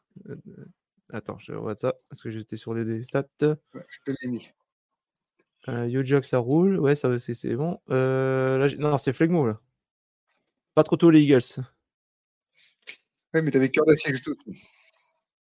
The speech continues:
Speaker 1: Ouais, bah oui, c'est, me demander comment ça allait. Ah, Flegmo.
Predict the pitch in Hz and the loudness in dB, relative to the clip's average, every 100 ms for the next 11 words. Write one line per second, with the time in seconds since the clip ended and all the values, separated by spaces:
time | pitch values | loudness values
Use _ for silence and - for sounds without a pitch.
0 | _ _ 139 214 196 185 202 156 147 156 | _ _ 8 10 10 6 4 -2 -4 -4
1 | 165 165 156 147 147 147 175 226 - _ | -6 -4 -6 -4 -4 -4 -4 -6 -10 _
2 | 127 - _ _ _ _ _ _ _ _ | -20 -20 _ _ _ _ _ _ _ _
3 | _ _ _ - 127 - 139 147 175 | _ _ _ -8 -8 -4 -4 -4 -4